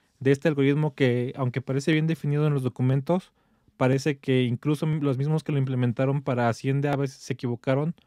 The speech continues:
o no lo siguieron al pie de la letra. Voy a dar los ejemplos aquí para que los veas. Pero bueno, vamos a poner otro, otra vez documentación acerca de esto. Es Registro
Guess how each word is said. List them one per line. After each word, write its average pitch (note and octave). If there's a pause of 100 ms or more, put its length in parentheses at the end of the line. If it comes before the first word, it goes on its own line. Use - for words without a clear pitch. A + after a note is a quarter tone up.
(360)
o C3
no C#3
lo C#3
siguieron C#3
al B2+
pie C3
de C3
la B2+
letra. C3 (1000)
Voy D#3
a F3+
dar F3
los F3
ejemplos D3+
aquí D3
para D3
que A#2 (140)
los A#2+
veas. B2+ (340)
Pero B2+
bueno, C#3
vamos D#3+
a -
poner C#3
otro, C#3
otra C#3
vez -
documentación B2
acerca C3+
de C#3+
esto. D#3+ (640)
Es C#3
Registro D3+